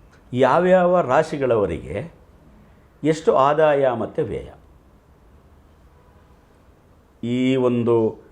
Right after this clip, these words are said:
ಗ್ರಹಗಳ ಅಧಿಕಾರದ ಫಲದಿಂದ, ಅವರು ನಿರ್ವಹಿಸುವ ಖಾತೆಗಳ ಪ್ರಭಾವದಿಂದ ಯಾವ ಯಾವ ರಾಶಿಯವರಿಗೆ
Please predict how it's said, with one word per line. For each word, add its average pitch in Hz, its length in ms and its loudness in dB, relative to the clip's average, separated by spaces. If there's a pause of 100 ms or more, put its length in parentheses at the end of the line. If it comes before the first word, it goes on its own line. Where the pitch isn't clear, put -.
(420)
ಗ್ರಹಗಳ 127 600 2 (1080)
ಅಧಿಕಾರದ 135 1040 0 (840)
ಫಲದಿಂದ, 123 480 2 (1040)
ಅವರು 156 280 4
ನಿರ್ವಹಿಸುವ 143 1000 0 (360)
ಖಾತೆಗಳ 139 520 2
ಪ್ರಭಾವದಿಂದ 117 880 0 (580)
ಯಾವ 131 400 4
ಯಾವ 156 300 2
ರಾಶಿಯವರಿಗೆ 110 840 0